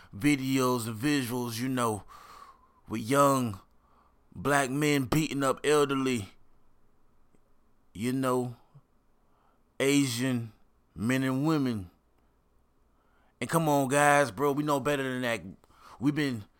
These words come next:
we've been beat,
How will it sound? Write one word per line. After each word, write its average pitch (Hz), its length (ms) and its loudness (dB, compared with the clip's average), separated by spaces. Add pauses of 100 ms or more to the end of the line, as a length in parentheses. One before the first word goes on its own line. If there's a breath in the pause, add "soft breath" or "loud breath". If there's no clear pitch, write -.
(960)
we've 135 280 -2
been 131 440 2 (680)
beat, 165 440 2